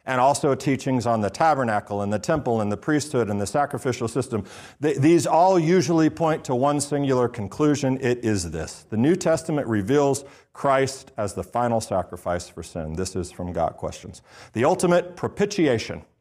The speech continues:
Christ loved us and gave himself up for us as a fragrant offering and sacrifice to God. Jesus, the Son of God, was the only one who could provide the eternally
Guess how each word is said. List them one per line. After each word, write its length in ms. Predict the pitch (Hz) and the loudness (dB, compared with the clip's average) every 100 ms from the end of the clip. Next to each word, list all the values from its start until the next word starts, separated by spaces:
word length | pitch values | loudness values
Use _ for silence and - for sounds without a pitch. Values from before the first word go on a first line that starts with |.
| _ _ _ _ _ _ _ - - - - | _ _ _ _ _ _ _ -20 -20 -20 -2
Christ 340 | 131 135 135 | 2 2 2
loved 240 | 139 135 | 2 2
us 160 | 127 - | 0 0
and 140 | 110 | -2
gave 160 | 110 123 | 2 2
himself 420 | 120 117 127 117 | 2 0 -2 0
up 180 | 131 131 | 0 0
for 140 | 120 | 0
us 180 | 107 101 | 0 0
as 120 | 101 | -4
a 40 | 95 | -4
fragrant 460 | - 123 117 113 | -2 0 0 0
offering 420 | 135 135 131 107 95 | 2 2 2 -2 -2
and 120 | 90 | -2
sacrifice 640 | 139 135 120 - 113 107 | -2 -2 -2 -2 0 0
to 160 | - 113 | -4 -4
God. 420 | 104 104 90 78 - - _ | 2 2 2 -2 -16 -20 _
Jesus, 600 | 151 175 117 95 - - | 2 2 2 -2 -6 -12
the 140 | 104 | -10
Son 240 | - 143 143 | -4 -2 0
of 120 | 117 | 2
God, 280 | 139 131 110 | 4 4 2
was 160 | 113 | 0
the 140 | 113 123 | 2 2
only 260 | 170 175 | 4 2
one 340 | 151 143 98 87 - _ | 2 2 0 -6 -14 _
who 140 | 143 | -4
could 200 | 139 120 | -2 -4
provide 600 | - 113 110 147 151 151 - - - | -2 0 2 4 4 2 -4 -14 -6
the 260 | 120 120 | -4 0
eternally 720 | 113 113 165 165 160 160 156 | -2 -2 0 2 4 2 2